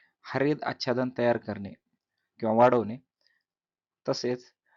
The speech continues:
आरवली पर्वतरांगेवर बघा, चौदाशे किलोमीटर लांब आणि पाच किलोमीटर रुंद हरित पट्टा तयार करण्याचे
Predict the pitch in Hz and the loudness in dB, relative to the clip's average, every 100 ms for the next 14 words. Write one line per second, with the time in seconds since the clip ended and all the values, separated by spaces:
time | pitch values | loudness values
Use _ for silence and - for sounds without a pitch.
0 | _ - 113 131 147 143 131 131 127 127 | _ -2 2 4 2 0 0 0 0 -2
1 | 117 110 101 101 101 - _ _ _ - | -2 -6 -8 -10 -14 -20 _ _ _ -4
2 | - 131 139 143 - 139 - 135 131 127 | 2 4 4 0 0 -4 -2 -2 0 -2
3 | 131 127 123 120 104 101 _ _ - 131 | -4 -2 2 2 2 -2 _ _ -10 -8
4 | 110 131 151 - _ _ 123 127 - 139 | -6 -6 -8 -14 _ _ 2 2 0 -2
5 | 127 123 123 123 120 123 107 110 - _ | 0 0 -2 -4 -2 -2 -4 -8 -10 _
6 | - 123 131 127 - - 120 113 117 113 | -6 -2 -2 -4 -6 -4 -4 -2 -2 -2
7 | 117 - 117 117 110 - | -4 -6 -4 -4 -6 -12